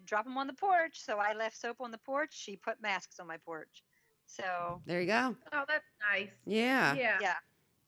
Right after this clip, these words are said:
Speaker 2: Yeah,
Speaker 1: We
Speaker 2: so
Speaker 1: did
Speaker 2: we
Speaker 1: a
Speaker 2: are.
Speaker 1: little
Speaker 2: We're
Speaker 1: trade
Speaker 2: seeing the
Speaker 1: on
Speaker 2: good
Speaker 1: that.
Speaker 2: in people, and we're seeing, like, the thoughtfulness. "Hey, I, I can make some masks," you know, and, and
Speaker 1: Yeah,
Speaker 2: you
Speaker 1: I
Speaker 2: got,
Speaker 1: mean,
Speaker 2: give 'em
Speaker 1: the
Speaker 2: some
Speaker 1: amount
Speaker 2: soap.
Speaker 1: of people that I've been seeing making masks right now for, like,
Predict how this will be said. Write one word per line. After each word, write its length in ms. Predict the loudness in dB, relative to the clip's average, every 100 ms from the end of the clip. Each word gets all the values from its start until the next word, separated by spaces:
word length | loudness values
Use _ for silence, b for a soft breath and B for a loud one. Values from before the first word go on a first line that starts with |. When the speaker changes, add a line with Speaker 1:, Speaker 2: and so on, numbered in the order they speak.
| _ _ _ _ _ _ _ -20 -20 _ _ _
Speaker 2:
Yeah, 200 | 2 6 6
Speaker 1:
We 40 |
Speaker 2:
so 120 | 6
Speaker 1:
did 60 | 6
Speaker 2:
we 80 | 10
Speaker 1:
a 40 |
Speaker 2:
are. 40 |
Speaker 1:
little 80 | 12 10
Speaker 2:
We're 40 |
Speaker 1:
trade 80 | 6
Speaker 2:
seeing 200 | 4 4
the 60 | 4
Speaker 1:
on 40 |
Speaker 2:
good 260 | 8 8 8
Speaker 1:
that. 80 | 4
Speaker 2:
in 120 | 2
people, 420 | 2 2 4 4
and 140 | 4
we're 80 | 2
seeing, 340 | 2 2 2 2
like, 160 | -2
the 80 | -2
thoughtfulness. 600 | 4 4 4 -2 -4 0
"Hey, 220 | 2 4
I, 300 | 6 6 4
I 40 | 0
can 100 | -2
make 160 | -4
some 140 | -4 -4
masks," 520 | -2 0 -2 -8 -18 _ _ _ _ _
you 100 | 0
know, 220 | 2 4
and, 180 | 2 0
and 100 | 2
Speaker 1:
Yeah, 100 | 4
Speaker 2:
you 60 | 4
Speaker 1:
I 20 |
Speaker 2:
got, 240 | 4 2 -4
Speaker 1:
mean, 80 |
Speaker 2:
give 120 | 2 4
'em 60 |
Speaker 1:
the 120 | 4 6
Speaker 2:
some 100 | 8
Speaker 1:
amount 160 | 8
Speaker 2:
soap. 80 | 2
Speaker 1:
of 60 | -6
people 260 | -10 -8 -4
that 140 | 0
I've 180 | 0 0
been 180 | -4 -6
seeing 480 | -10 -10 -8 -10 -8
making 440 | -8 -6 -6 -4
masks 480 | -2 0 -2 -6 -4
right 180 | -4 -2
now 280 | -4 -2 -4
for, 520 | -6 0 4 6 4 0 -6 -12 _ _ _ _ _ -12
like, 280 | -10 -10